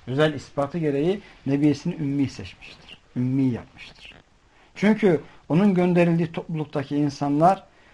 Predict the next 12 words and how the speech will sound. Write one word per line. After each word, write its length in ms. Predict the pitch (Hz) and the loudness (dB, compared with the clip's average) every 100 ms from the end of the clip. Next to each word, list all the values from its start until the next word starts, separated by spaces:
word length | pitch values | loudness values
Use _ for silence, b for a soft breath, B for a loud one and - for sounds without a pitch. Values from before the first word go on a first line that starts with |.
| b b - | b b -12
şiirde, 640 | - - 156 156 151 147 | -10 -4 0 2 2 0
yani 340 | 131 127 135 127 | 0 0 -4 -4
edebiyatta, 720 | 123 135 131 139 139 139 131 | -2 -2 0 0 -2 -4 -4
dilde 200 | 143 143 | -2 -2
çok 240 | - 196 | -2 -2
üstün 260 | 196 - 214 | -2 2 2
insanlardı. 720 | 190 196 208 214 202 220 233 _ _ _ _ _ _ _ _ _ _ _ - | 2 0 2 4 4 0 -4 _ _ _ _ _ _ _ _ _ _ _ 0
Muhammed 280 | 151 175 202 | 4 6 8
Aleyhisselatü 360 | 190 170 185 | 6 4 2
Vesselam'ın 580 | 190 - 185 185 190 175 | 0 0 6 6 6 2
getirdiği 600 | 156 160 175 170 170 185 | 0 0 0 2 4 4
kitabı, 560 | 180 - 143 139 131 | 2 -2 0 2 0